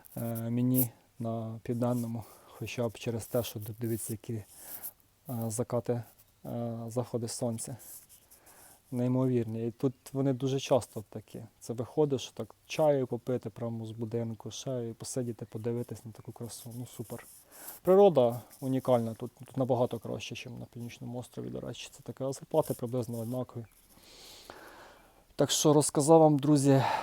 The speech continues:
за свій перший час життя в Новій Зеландії, як вона мене зустріла. А тоді я переїхав от в, на Південний острів і живу тут. Ну, я вам скажу, що,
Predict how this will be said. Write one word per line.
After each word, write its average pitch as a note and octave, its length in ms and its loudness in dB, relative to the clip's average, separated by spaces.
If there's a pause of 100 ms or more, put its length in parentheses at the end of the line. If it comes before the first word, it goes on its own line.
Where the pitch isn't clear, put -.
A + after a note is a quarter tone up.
(120)
за C3 320 4
свій C3+ 400 2
перший C3 460 4
час - 480 2
життя C3 320 4
в C3 80 4
Новій B2 180 0
Зеландії, C3 460 2
як A#2+ 160 0
вона A#2+ 140 -2
мене A#2 220 -2
зустріла. C3 600 0 (1000)
А C#3 120 -8
тоді B2 240 0
я A#2+ 100 6
переїхав A#2 580 0
от - 160 -8
в, - 680 -18 (300)
на B2 80 -6
Південний B2 440 0
острів A#2+ 380 -4
і A#2+ 40 -2
живу A#2 320 -2
тут. - 300 -8 (160)
Ну, E3+ 160 -2
я F3 80 4
вам D#3+ 120 2
скажу, D3+ 360 6
що, C3+ 380 2